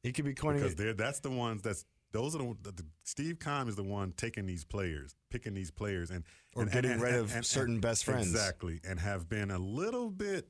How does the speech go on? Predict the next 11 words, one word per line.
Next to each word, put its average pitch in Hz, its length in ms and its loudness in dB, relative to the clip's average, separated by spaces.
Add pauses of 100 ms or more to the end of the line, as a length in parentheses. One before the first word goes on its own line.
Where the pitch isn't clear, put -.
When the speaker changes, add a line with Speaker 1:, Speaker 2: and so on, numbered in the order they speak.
(560)
Speaker 2:
missing. 117 640 0 (420)
They're 107 120 0
missing 131 420 0
just 139 300 -2
a 113 40 -2
little 127 400 0
bit 117 380 -4
on 98 340 -2
their 92 120 -2
talent 104 400 -2
evaluation. 78 680 -6